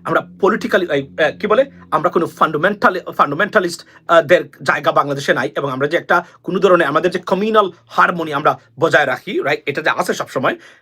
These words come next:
সেক্টরিয়ান ভায়োলেন্স আমরা বিশ্বাস করি না, এটা প্রমাণ হয়েছে প্রত্যেকটা জায়গাতে। এবং এটা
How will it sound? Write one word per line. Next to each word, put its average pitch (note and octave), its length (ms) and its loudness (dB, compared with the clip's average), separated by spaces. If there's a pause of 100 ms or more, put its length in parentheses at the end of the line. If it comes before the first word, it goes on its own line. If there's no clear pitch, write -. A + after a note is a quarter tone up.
সেক্টরিয়ান D#3+ 560 -4
ভায়োলেন্স E3+ 520 -2
আমরা C#3 120 -4
বিশ্বাস - 300 -6
করি A#2+ 200 -6
না, D#3 180 -2 (420)
এটা G3+ 180 2
প্রমাণ E3 260 2
হয়েছে C3+ 180 -10
প্রত্যেকটা D#3 380 -2
জায়গাতে। A2+ 380 -6 (200)
এবং D3 240 -4 (140)
এটা F#3 260 2